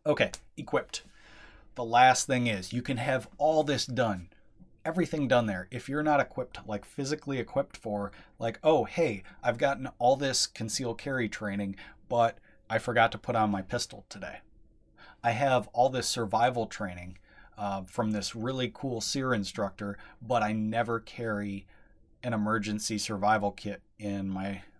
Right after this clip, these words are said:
my jeans pocket." You know, "Oh, I went to this awesome T C three, um,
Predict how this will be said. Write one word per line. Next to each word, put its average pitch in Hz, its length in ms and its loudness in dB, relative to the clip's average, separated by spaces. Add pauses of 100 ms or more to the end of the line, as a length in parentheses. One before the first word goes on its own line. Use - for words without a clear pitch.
(120)
my 107 120 -4
jeans 101 340 -4
pocket." - 460 -8 (880)
You 123 100 -4
know, 113 240 2
"Oh, 143 240 10
I 110 120 4
went 123 220 0
to 120 100 -2
this 107 340 -2
awesome 117 520 2
T 127 220 -4
C 113 240 -4
three, 113 580 -2 (480)
um, - 400 -16